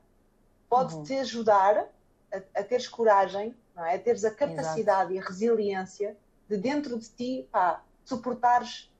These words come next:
Speaker 1: o que está
Speaker 2: Aquele
Speaker 1: presente
Speaker 2: barulho.
Speaker 1: agora.
Speaker 2: Sim.
Speaker 1: Porque sabes que depois passa, não é?
Speaker 2: Uhum.
Speaker 1: Sabes
Speaker 2: Sim.
Speaker 1: que ele não é permanente, não vais sentir-te assim para o resto da tua vida, não vais sentir-te assim durante cinco anos, seis anos, não é? Sobretudo se, se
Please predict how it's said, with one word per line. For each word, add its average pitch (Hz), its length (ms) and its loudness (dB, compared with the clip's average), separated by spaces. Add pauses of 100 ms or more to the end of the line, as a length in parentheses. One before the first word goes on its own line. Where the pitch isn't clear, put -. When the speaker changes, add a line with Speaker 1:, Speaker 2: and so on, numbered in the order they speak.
(260)
Speaker 1:
o 233 100 0
que - 80 -12
está - 160 0
Speaker 2:
Aquele 196 220 0
Speaker 1:
presente 233 220 4
Speaker 2:
barulho. 208 140 6
Speaker 1:
agora. 180 360 2 (220)
Speaker 2:
Sim. 147 240 -10 (180)
Speaker 1:
Porque - 180 -6
sabes 359 300 4
que 294 120 -12
depois 339 280 -8
passa, 254 520 -2 (400)
não 196 100 -8
é? 220 220 -6
Speaker 2:
Uhum. 165 300 -12
Speaker 1:
Sabes 269 320 0
Speaker 2:
Sim. - 120 -6
Speaker 1:
que 294 220 0 (180)
ele 277 380 2
não 262 220 4
é 285 80 4
permanente, 262 600 -2
não 220 140 2
vais 262 200 4
sentir-te 254 420 -4
assim 254 200 -2
para 247 100 0
o 247 40 0
resto 240 260 2
da 233 60 -8
tua 220 140 2
vida, 208 260 2
não 208 140 -2
vais 220 180 4
sentir-te 226 380 0
assim 226 240 0
durante 226 360 2 (340)
cinco 247 380 0
anos, 226 300 4
seis 226 240 4
anos, 196 320 -2
não 175 160 -8
é? 190 200 -8 (160)
Sobretudo 233 480 -6
se, - 120 -20 (100)
se - 220 -20